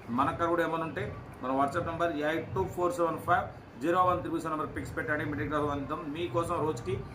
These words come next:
నాలుగు లేదా ఐదు వీడియోలు పెడుతూనే ఉంటాం. లో బడ్జెట్లో మిడిల్ క్లాస్ ఫ్యామిలీకి అందడమే సాయి ప్లస్ ప్రొడక్షన్. కార్ అయితే ఇది ఇంకా డీటెయిల్ పెట్టట్లేదు, ఎందుకంటే పిక్స్ అనేది <laughs> కరెక్ట్ లేవు కాబట్టి మొత్తం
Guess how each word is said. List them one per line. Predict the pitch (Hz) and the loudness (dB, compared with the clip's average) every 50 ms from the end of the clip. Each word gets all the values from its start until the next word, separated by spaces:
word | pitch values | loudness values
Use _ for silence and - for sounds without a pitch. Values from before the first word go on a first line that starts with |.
| - - - 120 | -12 -10 -2 2
నాలుగు | 123 139 156 175 190 190 | 4 6 6 6 4 4
లేదా | 180 175 170 170 170 170 | 6 6 6 8 8 6
ఐదు | 160 156 | 4 4
వీడియోలు | 151 147 156 165 160 | 2 0 0 0 0
పెడుతూనే | 151 147 170 160 160 156 | 0 -2 -2 0 0 0
ఉంటాం. | 156 147 135 156 156 156 | 0 2 2 2 2 2
లో | 147 151 | 2 0
బడ్జెట్లో | 151 156 151 151 151 143 147 147 | 0 -2 -2 -2 -2 0 0 0
మిడిల్ | 143 139 139 - | 0 0 -2 -2
క్లాస్ | 143 139 131 120 | -2 -2 -2 -2
ఫ్యామిలీకి | 143 139 139 135 123 135 | 0 0 0 0 0 0
అందడమే | 135 131 131 135 135 139 | -2 -2 -2 -2 -2 -2
సాయి | 139 135 123 120 | -2 -4 -4 -4
ప్లస్ | - 135 127 - | -4 -6 -6 -4
ప్రొడక్షన్. | 131 123 123 123 - - 151 120 117 - - - - - - - - - - - - - - - - - - - - | -4 -4 -4 -4 -4 -6 -6 -6 -6 -8 -8 -8 -6 -8 -8 -8 -8 -10 -10 -10 -10 -10 -12 -14 -14 -16 -16 -4 2
కార్ | 160 170 196 208 | 4 4 4 4
అయితే | 208 175 180 | 2 0 -2
ఇది | 170 190 | -4 -4
ఇంకా | 175 - 170 | -2 -2 -2
డీటెయిల్ | 156 160 170 175 170 165 | -2 0 0 0 0 0
పెట్టట్లేదు, | 165 147 156 160 156 147 147 143 165 170 - | 0 -2 -2 -2 -2 -2 -2 -2 -2 -4 -4
ఎందుకంటే | 147 147 147 151 147 151 160 147 - - - - - - - - - - | -4 -2 -2 0 0 0 -2 -2 -4 -6 -8 -8 -8 -8 -8 -6 -6 -4
పిక్స్ | 156 147 - 175 | -4 -2 0 0
అనేది | 165 160 160 147 160 156 139 147 143 - - - 123 | 0 2 0 0 -2 -2 -2 -2 -4 -4 -6 -10 -8
<laughs> | 123 127 - - - | -8 -8 -6 -2 0
కరెక్ట్ | 139 131 113 175 | 2 2 2 2
లేవు | 160 143 151 151 165 175 156 156 - - - - - - - - | 2 4 6 6 8 6 6 2 -2 -6 -10 -12 -14 -12 -4 0
కాబట్టి | 139 139 147 147 147 147 | 2 2 2 2 0 -2
మొత్తం | 135 131 127 - - 156 151 151 143 123 110 120 | -2 -2 -2 -2 0 0 0 0 0 -2 -4 -4